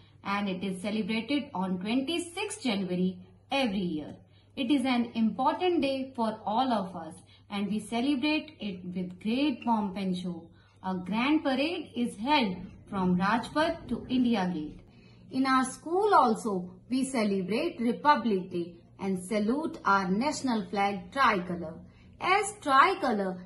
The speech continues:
is a symbol of patriotism, so our today's activity is tricolor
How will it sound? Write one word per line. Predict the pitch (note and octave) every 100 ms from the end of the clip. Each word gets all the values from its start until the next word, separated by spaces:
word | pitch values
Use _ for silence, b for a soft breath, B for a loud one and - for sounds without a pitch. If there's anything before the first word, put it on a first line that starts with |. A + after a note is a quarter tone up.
| -
is | A3
a | A#3
symbol | A#3+ D#4+ E4 D4+ C4
of | A#3 A#3
patriotism, | A3+ F#3+ A#3+ D4+ D#4 A#3+ F3+ F3+ F3+ B B -
so | - G#3+
our | G#3 F#3
today's | G3+ F#3+ C4+ E4+ E4+
activity | D4+ D#4+ D4 A#3+ C#4+ E4+ E4+ -
is | - A3 -
tricolor | - C4+ D4 E4 D#4 C4 B3+ C4+ D#4 -